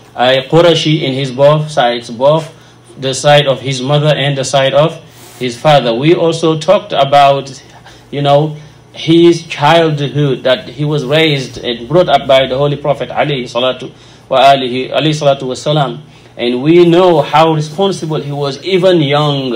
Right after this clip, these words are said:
And we could see that in the Islam of Abu Dhar, as we,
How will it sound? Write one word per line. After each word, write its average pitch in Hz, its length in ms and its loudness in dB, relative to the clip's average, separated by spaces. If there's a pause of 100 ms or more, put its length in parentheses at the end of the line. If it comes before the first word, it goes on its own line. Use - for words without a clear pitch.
(320)
And 127 140 -4
we 139 80 -4
could 165 240 -6
see 180 240 -2
that 143 320 4
in 135 100 -6
the 131 140 -6
Islam 147 380 -4
of - 160 -10
Abu 131 260 -4
Dhar, 156 320 0 (180)
as 135 220 0
we, 147 340 -4